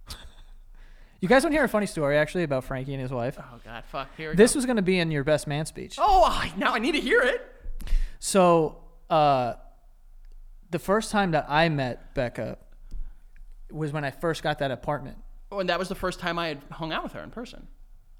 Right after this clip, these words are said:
Speaker 1: Oh, really?
Speaker 2: Yeah.
Speaker 1: All right. So,
Speaker 2: <laughs>
Speaker 1: the first time that they met, even in person,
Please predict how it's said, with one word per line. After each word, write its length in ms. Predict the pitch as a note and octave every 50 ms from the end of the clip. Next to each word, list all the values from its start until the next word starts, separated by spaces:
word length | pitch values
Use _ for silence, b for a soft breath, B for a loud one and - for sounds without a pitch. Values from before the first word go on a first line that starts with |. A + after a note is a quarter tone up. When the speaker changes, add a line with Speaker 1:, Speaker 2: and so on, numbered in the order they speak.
| - - -
Speaker 1:
Oh, 160 | C4 C#4+ A3+
really? 340 | F3+ A3 D4 C#4 E3+ C#3 C#3+ -
Speaker 2:
Yeah. 280 | - E3 G#3+ - - - - - - - - - - - - - _ _ - - - - - - - - - - - - - - - - - - - - - - -
Speaker 1:
All 120 | D#3+ F3+
right. 260 | F3 F3+ B3+ A3 B2 - - B B B B F#3+
So, 280 | - B3 B3+ A#3+ - -
Speaker 2:
<laughs> 240 | G#4 - - -
Speaker 1:
the 140 | F#3+ G3+ -
first 300 | - A#3 B3+ C#4 C4+ -
time 220 | - A#3+ A#3+ A#3+ G#3+
that 120 | F#3+ E3
they 180 | F#3 A3+ E4+ E4
met, 240 | G#3+ F3 D#3+ D3+
even 280 | D3+ F3 D#3+ D3+ D#3+ E3
in 120 | D#3+ D3+
person, 500 | - F#3+ A#3+ C4 B3+ - D#3+ C#3 C3+ C#3+